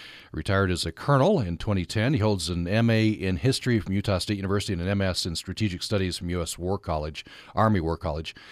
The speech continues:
Following his military career, he worked as a civilian historian at the Air Force Research Laboratory and Air Force Flight Test Center.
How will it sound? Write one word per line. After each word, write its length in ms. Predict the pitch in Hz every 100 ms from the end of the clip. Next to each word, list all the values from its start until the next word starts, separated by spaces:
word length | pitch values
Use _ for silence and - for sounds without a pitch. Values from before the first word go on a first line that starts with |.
| - - -
Following 280 | - 82 85
his 160 | 82 90
military 420 | 98 92 98 92
career, 340 | - 95 110
he 80 | 117
worked 300 | 82 95 -
as 160 | 90 85
a 60 |
civilian 400 | 80 87 98 95
historian 600 | 87 85 104 104 104 101 92
at 320 | 95 90 -
the 300 | 87 82 80
Air 140 | 101 110
Force 340 | - 107 -
Research 400 | 98 110 110 -
Laboratory 520 | 87 110 110 117 135
and 60 | 107
Air 120 | 95
Force 340 | - 92 87 -
Flight 400 | - 101 - -
Test 260 | 139 -
Center. 300 | 139 131 196